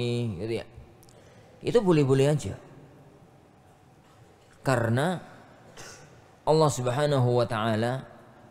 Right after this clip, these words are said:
pernah mengelompokkan kaum muslimin di zaman Rasulullah sallallahu alaihi wasallam. Allah menyebut sebagian mereka kaum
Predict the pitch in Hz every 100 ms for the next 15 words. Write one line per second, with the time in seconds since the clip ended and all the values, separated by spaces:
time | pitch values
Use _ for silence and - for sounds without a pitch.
0 | - 143 - 113 143 165 139 127 135 127
1 | 131 127 117 - - - 131 120 123 120
2 | 117 - 117 113 135 151 135 120 104 110
3 | 107 131 143 131 - - 131 120 117 127
4 | 123 127 113 110 107 98 90 65 - -
5 | - - - - - - - - - _
6 | - - - - 127 135 143 135 135 135
7 | 135 - 123 120 123 120 123 117 - 123
8 | 127 139 185